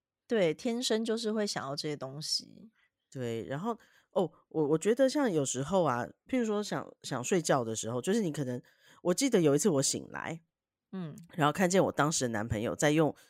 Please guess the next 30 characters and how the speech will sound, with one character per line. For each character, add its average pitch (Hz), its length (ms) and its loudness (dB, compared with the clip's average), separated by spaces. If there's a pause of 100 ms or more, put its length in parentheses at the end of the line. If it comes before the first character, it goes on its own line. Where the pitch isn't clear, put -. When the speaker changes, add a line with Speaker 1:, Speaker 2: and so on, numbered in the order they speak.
(180)
Speaker 2:
手 104 320 2
机 156 260 -2
照 156 380 6
着 - 420 -2
咖 135 220 0
啡 131 240 0
杯， 113 400 -2 (500)
Speaker 1:
嗯， 170 220 -10
Speaker 2:
你 - 20 -8
知 170 80 0
道 214 80 4
为 269 100 6
什 - 140 6
么 392 60 12
吗？ 302 40 10
Speaker 1:
我 240 80 12
以 208 40 12
为， 226 140 12 (260)
我 233 100 10
以 302 80 6
为 208 160 8
在 254 140 8
照 247 240 12
着 202 120 8
你 170 80 4
的 170 80 2
眼 156 300 0
睛。 170 500 0
<laughs> - 0 -
Speaker 2:
<laughs> - 80 -10